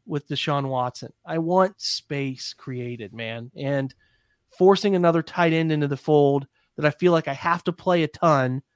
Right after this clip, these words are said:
it's not great. So I just prefer to keep Harrison Bryant another year and draft a third tight end, like a, like a H,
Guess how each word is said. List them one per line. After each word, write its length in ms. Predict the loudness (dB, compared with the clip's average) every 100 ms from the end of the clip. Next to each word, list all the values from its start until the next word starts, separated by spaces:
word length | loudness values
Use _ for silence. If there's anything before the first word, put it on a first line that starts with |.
| _ _ _ _ _
it's 120 | 0
not 160 | 0 0
great. 120 | -4
So 80 | -2
I 140 | -2
just 200 | -2 -4
prefer 260 | -6 -2 -4
to 60 |
keep 320 | -4 -6 -6 -4
Harrison 320 | -4 -4 -2
Bryant 260 | 0 0
another 260 | 0 -2 -4
year 300 | -2 0 0
and 180 | -4 -4
draft 300 | 0 0 -4
a 40 |
third 320 | -6 -4 -4
tight 220 | -4 -4 -2
end, 240 | -2 -6
like 200 | -12 -10
a, 140 | -10 -10 _ _ _ _
like 160 | -2 -2
a 140 | -4 2
H, 360 | 4 4 -2